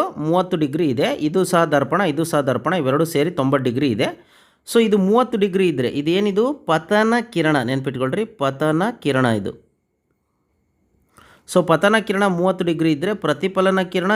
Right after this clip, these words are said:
ಇದು ಸಹ ಅಷ್ಟೇ ಡಿಗ್ರಿ ಇರುತ್ತೆ ಅಲ್ವಾ? ಇದು ಸಹ ಏನು ಮೂವತ್ತು ಡಿಗ್ರಿ ಇರುತ್ತೆ, ನೆನ್ಪಿಟ್ಕೊಳ್ಳಿ, ಇದು ಸಹ ಮೂವತ್ತು ಡಿಗ್ರಿ ಇರುತ್ತೆ. ಈಗ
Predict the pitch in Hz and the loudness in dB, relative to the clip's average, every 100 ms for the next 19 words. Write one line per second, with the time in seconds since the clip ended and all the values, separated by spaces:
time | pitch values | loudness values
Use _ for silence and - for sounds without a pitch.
0 | 185 160 190 190 180 220 311 - _ _ | 0 0 0 0 2 2 0 -6 _ _
1 | _ 147 147 185 190 202 214 185 170 170 | _ -8 -4 -2 2 2 2 2 2 2
2 | 139 - 110 - - 147 190 160 143 185 | 2 -2 -10 -12 -6 0 2 2 2 0
3 | 180 175 247 381 - _ _ _ - 160 | 0 0 0 -2 -8 _ _ _ -6 -2
4 | 220 247 170 185 185 165 165 220 208 156 | 0 0 2 2 2 0 0 -2 -2 0
5 | 139 135 143 139 127 123 131 135 131 131 | 0 0 0 2 0 -2 -4 -4 0 2
6 | 120 120 135 127 156 147 135 117 117 120 | 2 0 0 0 0 0 0 0 -2 -2
7 | 185 123 101 - - _ _ _ _ _ | 0 0 -4 -8 -18 _ _ _ _ _
8 | - 240 226 | -4 -2 2